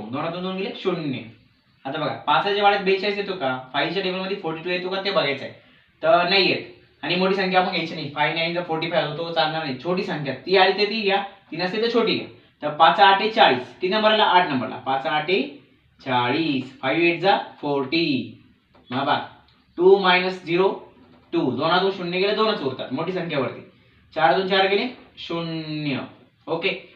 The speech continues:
आता बघा, इकडे किती? फोर आहे, म्हणजे चार आहे. चारच्या बदला अठरा येतो का? अठरा येत नाही चारच्या बदला. किती मग येतो? हिच्या जवळची संख्या चार चोक सोळा. चार चोक सोळा. म्हणजे अठरापेक्षा छोटी संख्या कोणती मग? सोळा आहे जवळची. मग आठातून सहा गेला, किती उरले? दोन.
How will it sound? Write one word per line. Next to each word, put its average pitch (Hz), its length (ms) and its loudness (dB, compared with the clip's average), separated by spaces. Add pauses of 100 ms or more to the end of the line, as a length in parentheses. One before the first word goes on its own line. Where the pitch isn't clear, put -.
(100)
आता 156 140 4
बघा, 147 160 4
इकडे 147 140 -2
किती? 170 280 -8
फोर 170 180 2
आहे, 131 100 -2
म्हणजे 143 200 -4
चार 151 220 0
आहे. 135 100 -8
चारच्या 160 280 0
बदला 170 120 2
अठरा 170 160 2
येतो 175 140 -2
का? 151 220 -8 (400)
अठरा 151 340 -2
येत 143 120 -2
नाही 135 120 -8
चारच्या 120 300 -6
बदला. - 220 -12
किती 151 160 -8
मग 151 120 -6
येतो? - 280 -8 (180)
हिच्या 143 160 -4
जवळची 151 260 0
संख्या 131 260 -4 (160)
चार 160 200 4
चोक 208 180 2
सोळा. - 240 -2 (220)
चार 175 160 0
चोक 208 280 0 (560)
सोळा. 127 1040 0 (420)
म्हणजे 127 180 -4
अठरापेक्षा 175 640 0
छोटी 170 180 0
संख्या 180 240 0
कोणती 185 240 -2
मग? 185 220 -4
सोळा 143 300 -2
आहे 131 160 -2
जवळची. 110 540 -8 (480)
मग 127 80 -2
आठातून 165 280 0
सहा 175 220 2
गेला, 170 180 4
किती 185 140 2
उरले? 180 260 4
दोन. 131 720 0